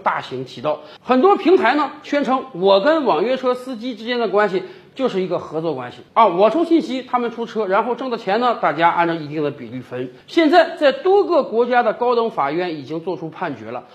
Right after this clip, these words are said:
网约车平台这种所谓的合作关系是不成立的。网约车平台跟网约车司机之间不是合作关系，而是雇佣关系，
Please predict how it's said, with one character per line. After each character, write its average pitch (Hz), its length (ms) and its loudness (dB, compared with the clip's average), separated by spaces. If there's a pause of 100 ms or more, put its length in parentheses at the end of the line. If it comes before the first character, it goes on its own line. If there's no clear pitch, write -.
(140)
网 262 360 8
约 381 180 6
车 349 220 2
平 285 180 -4
台 277 160 0
这 277 80 -4
种 285 140 -6
所 202 220 -6
谓 269 180 -4
的 220 120 0
合 254 440 -2
作 370 200 2
关 285 220 2
系 247 160 -4 (240)
是 277 100 -12
不 403 200 -6
成 311 240 0
立 403 120 0
的。 - 180 4 (280)
网 262 300 6
约 381 140 6
车 349 160 2
平 285 160 0
台 254 220 2
跟 277 240 0
网 220 180 4
约 285 80 -4
车 285 140 -2
司 285 120 -10
机 254 140 -8
之 247 80 -8
间 240 220 -2
不 381 320 0
是 359 200 2
合 240 260 2
作 247 180 -2
关 240 180 0
系， 202 140 -6
而 226 180 2
是 247 140 -4
雇 359 480 -2
佣 240 340 -2
关 202 300 4
系， 175 180 -4